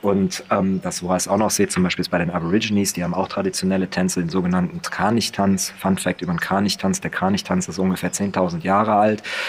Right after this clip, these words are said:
und ist der häufigste von Menschen getanzte Tanz rund um den Planeten. Fast jede Kultur hat einen Kranichtanz.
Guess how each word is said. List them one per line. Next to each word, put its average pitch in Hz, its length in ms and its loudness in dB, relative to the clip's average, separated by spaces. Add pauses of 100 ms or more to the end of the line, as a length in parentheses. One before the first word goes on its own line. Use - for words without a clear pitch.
(100)
und 90 180 -2
ist - 180 -2
der 90 240 0
häufigste 110 500 2
von 87 200 0
Menschen 101 340 2
getanzte 180 500 -2
Tanz - 360 -2
rund 196 160 0
um 90 100 2
den 87 140 0
Planeten. 85 460 -4
Fast - 220 -4
jede 101 180 4
Kultur 92 360 0
hat - 80 -2
einen 82 160 0
Kranichtanz. 101 720 0